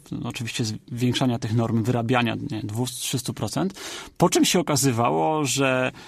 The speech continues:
no, w ramach, e, no, takiego wspólnego, wspólnej pracy, e, na rzecz dobra, jakim jest socjalistyczna Polska, e, powo-, nawoływano robotników, że skłaniano ich do tego, żeby się zrzekali,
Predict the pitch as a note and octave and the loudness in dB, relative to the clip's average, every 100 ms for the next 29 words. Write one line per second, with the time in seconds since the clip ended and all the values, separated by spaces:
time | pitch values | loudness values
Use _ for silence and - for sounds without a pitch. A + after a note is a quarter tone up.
0 | - - B2 A#2+ A2 B2+ D#3+ D#3+ C3+ B2+ | -16 -2 0 2 2 4 6 6 4 2
1 | - - C3 B2 B2 A#2+ A#2 A#2 A#2 - | -4 0 2 4 2 2 0 -2 -4 -6
2 | A#2 - A#2 A#2 A2+ E3 - - - - | -6 -4 -2 -2 -4 -10 -18 -14 -10 -4
3 | - - C3 C#3 C#3+ B2+ A2+ - - C#3+ | -4 2 2 4 2 0 -2 -6 0 2
4 | B2+ C3 C#3 C#3 A#2 - - - C3+ A#2+ | 2 -2 -2 -2 -4 -10 -20 -6 0 0
5 | A#2 A#2 A2+ B2 A#2+ B2+ A2+ A#2+ C#3 C#3 | 0 0 -2 -2 0 0 0 2 4 4
6 | A#2+ A#2 B2 - B2+ B2+ A#2+ C#3+ B2+ C3 | 2 2 0 0 -2 -2 -2 -2 -2 -2
7 | D3 F#3 - F3+ - - - C3 B2 B2+ | -2 0 -2 -2 -8 -18 -4 -2 0 -2
8 | D3 - D3+ C#3 - F#3 C3 C3+ C3+ C3 | -4 2 2 2 -2 -4 0 2 4 4
9 | D3+ D3 C3 A#2 - C3 C#3 C#3+ - B2+ | 6 4 4 0 -2 -4 -2 -2 2 4
10 | B2 D#3 C#3 A2+ A#2 B2 E3 F#3+ - E3 | 4 4 2 0 -2 -2 -2 -4 -4 -2
11 | D3+ G3 D#3+ D3 D3 F3 - F3 G#2 B2 | 0 2 4 4 4 2 2 0 -2 -4